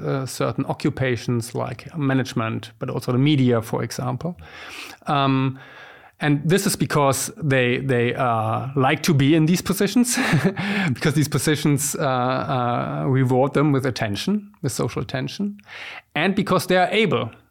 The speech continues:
to get into the, these positions, because they act in a way that others, uh, think, "Okay, this is a leader," for example. Um,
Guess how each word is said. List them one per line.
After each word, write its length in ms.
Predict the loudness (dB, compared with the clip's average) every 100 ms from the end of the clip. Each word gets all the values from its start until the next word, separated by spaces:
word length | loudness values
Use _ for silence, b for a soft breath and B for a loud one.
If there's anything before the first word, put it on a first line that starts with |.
| _ _ -4
to 240 | 0 2
get 240 | 2 0 0
into 200 | 0 0
the, 140 | -2
these 220 | -2 -4
positions, 500 | -4 -10 -10 -10 -12
because 460 | -6 -2 0 0 0
they 220 | -2 -2
act 240 | -4 -4 -2
in 80 | 0
a 80 |
way 380 | 2 2 0 -4 B B -6
that 180 | -6 -2
others, 540 | 0 2 0 -2 -6
uh, 140 | -6 -6
think, 320 | -2 -2 -2
"Okay, 280 | -4 -6 -8 -12 _ -4
this 200 | -2 0
is 120 | 0
a 60 |
leader," 380 | 2 0 -2 -6 -12
for 180 | -10 -8
example. 540 | -6 -6 -6 -4 -6 -8 _ -16 B B B B -6
Um, 540 | 0 2 4 2 0